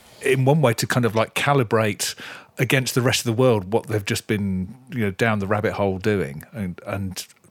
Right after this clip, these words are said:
bringing in some external, uh, I don't wanna say checks, because it's not like you're kind of, like, you know, putting a big tick or cross next to anyone's project,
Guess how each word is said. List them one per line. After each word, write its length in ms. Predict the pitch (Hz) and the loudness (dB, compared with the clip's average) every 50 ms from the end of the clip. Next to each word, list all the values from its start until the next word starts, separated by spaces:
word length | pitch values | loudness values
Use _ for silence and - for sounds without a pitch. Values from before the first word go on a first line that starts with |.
| - - - - - | -20 -20 -14 -8 -4
bringing 420 | 262 214 151 - 156 135 135 139 | -2 0 4 4 6 6 6 4
in 200 | 135 127 127 123 | 4 4 2 2
some 220 | 117 - - 131 120 | 2 0 0 0 0
external, 720 | 120 - - - - 127 117 110 107 104 101 95 92 - - - - - - - - - - | -2 -2 -2 0 2 2 2 2 0 -2 -2 -4 -6 -8 -12 -16 -16 -16 -16 -18 -16 -10 -6
uh, 640 | 98 101 101 98 98 92 - - - - - 107 110 104 - - - - - 123 120 - | -4 -2 -2 -2 -2 -4 -6 -8 -10 -10 -8 -6 -6 -6 -6 -8 -10 -10 -8 -8 -6 -4
I 80 | 131 139 | -2 2
don't 140 | - 208 | 2 2
wanna 140 | 233 294 262 | 2 2 0
say 160 | - - 101 | 0 0 0
checks, 560 | 98 - - - - 139 - - - - - - | 0 0 0 2 2 0 0 -2 -4 -6 -6 -4
because 260 | - 110 - 120 110 | -4 -2 -2 0 0
it's 140 | 127 110 151 | 0 0 0
not 160 | 180 185 151 | 0 2 2
like 260 | 147 120 110 - - | 2 0 0 0 -4
you're 80 | 107 98 | -6 -4
kind 240 | - - 110 98 | -4 -2 -2 -2
of, 140 | 98 90 - | -2 -4 -4
like, 180 | 101 98 95 - | -4 -4 -4 -4
you 100 | 123 110 | -4 -4
know, 140 | 90 95 90 | -4 -4 -6
putting 240 | - - 113 107 | -4 -4 -4 -2
a 60 | 98 87 | -2 -4
big 140 | 98 - | -4 -4
tick 260 | - - 113 104 - - | -4 -6 -6 -4 -4 -6
or 80 | 85 | -6
cross 340 | - - - 113 107 - - | -4 -2 -2 -2 -2 -4 -6
next 220 | 90 87 - - | -8 -8 -8 -8
to 100 | - 101 | -8 -6
anyone's 240 | 90 92 92 90 87 | -4 -4 -4 -4 -6
project, 480 | - - - 110 98 - 62 - - | -6 -6 -6 -6 -4 -6 -10 -12 -14